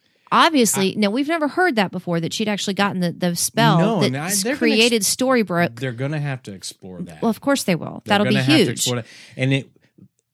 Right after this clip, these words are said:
Speaker 2: that actually, now that you say that,
Speaker 1: Mm-hmm.
Speaker 2: every spell has a different color.
Speaker 1: Mm-hmm.
Speaker 2: And that may be the explanation to those colors we see at the end when Hades is at his throne room.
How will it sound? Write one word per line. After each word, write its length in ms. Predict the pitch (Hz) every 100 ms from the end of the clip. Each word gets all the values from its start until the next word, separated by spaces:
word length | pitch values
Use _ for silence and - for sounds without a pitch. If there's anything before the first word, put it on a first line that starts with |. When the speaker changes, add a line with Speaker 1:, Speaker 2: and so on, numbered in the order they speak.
| _ 113
Speaker 2:
that 320 | 127 165 185
actually, 340 | 147 143 - 127
now 120 | 120
that 80 | 110
you 120 | 107
say 340 | - 165 202
that, 300 | 135 87 82
Speaker 1:
Mm-hmm. 440 | 190 175 170 165 165
Speaker 2:
every 200 | 117 117
spell 260 | - 147
has 140 | 127 107
a 20 |
different 280 | 101 98 92
color. 440 | - 147 82 85 -
Speaker 1:
Mm-hmm. 420 | 190 175 170 165 170 _ _ _ _ -
Speaker 2:
And 80 | 101
that 180 | 120 139
may 180 | 147 143
be 180 | 147
the 120 | 131 127
explanation 640 | 131 - 110 120 - 104
to 120 | 110
those 240 | 95 92 -
colors 380 | - 123 92
we 100 | 95
see 220 | 90 - 95
at 80 | 82
the 160 | 90
end 240 | 98 90 85
when 80 |
Hades 340 | 85 85 82 80
is 140 | 85
at 140 | 87 80
his 160 | 80
throne 340 | - 90 87
room. 140 | 82